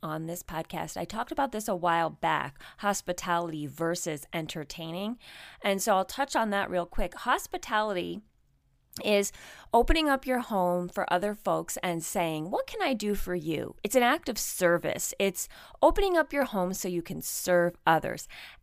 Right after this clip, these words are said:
Entertaining, which is what our culture is pretty steeped in these days, is a little bit different, I feel, from hospitality, because entertaining is saying, "Look what I can do. Look at my wonderful decor. Look at my beautiful tablescape.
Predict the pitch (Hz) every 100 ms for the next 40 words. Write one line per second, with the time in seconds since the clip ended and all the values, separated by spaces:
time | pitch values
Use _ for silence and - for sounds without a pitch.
0 | - 302 480 523 370 - - 285 294 349
1 | 202 - - - 202 208 220 196 214 220
2 | 247 247 247 208 - 180 - - 190 -
3 | - - 269 - 180 156 139 156 - 160
4 | 156 - - - - - 311 311 285 285
5 | 349 - 208 - - 233 - 185 202 196
6 | 170 165 180 180 170 - 180 214 220 311
7 | 196 180 196 - 226 359 403 262 254 247
8 | 233 185 180 240 175 165 165 247 539 254
9 | 233 - 196 214 254 247 214 233 160 170
10 | 165 - - - - - - - 214 320
11 | 359 247 240 233 226 196 202 214 226 220
12 | 214 214 160 156 151 151 202 226 - 240
13 | 214 180 202 208 214 202 196 - 170 165
14 | 165 - 160 160 160